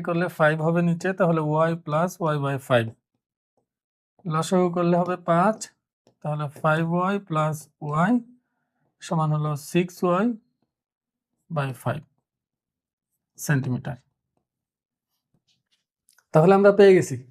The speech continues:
দৈর্ঘ্য আর প্রস্থ কত হবে, সেটা পেয়ে গেলাম। এবার আমরা হিসাব, হিসাব করে দেখি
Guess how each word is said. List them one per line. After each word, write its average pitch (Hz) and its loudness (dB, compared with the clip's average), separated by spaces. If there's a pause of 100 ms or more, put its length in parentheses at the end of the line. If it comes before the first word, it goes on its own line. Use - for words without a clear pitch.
(300)
দৈর্ঘ্য 170 2
আর 190 -4
প্রস্থ 170 -4 (160)
কত 175 4 (100)
হবে, 175 0
সেটা 170 -6
পেয়ে 170 4
গেলাম। 202 4 (640)
এবার 202 6
আমরা 151 2 (100)
হিসাব, 165 -10 (520)
হিসাব 165 -2
করে 143 0
দেখি 151 -2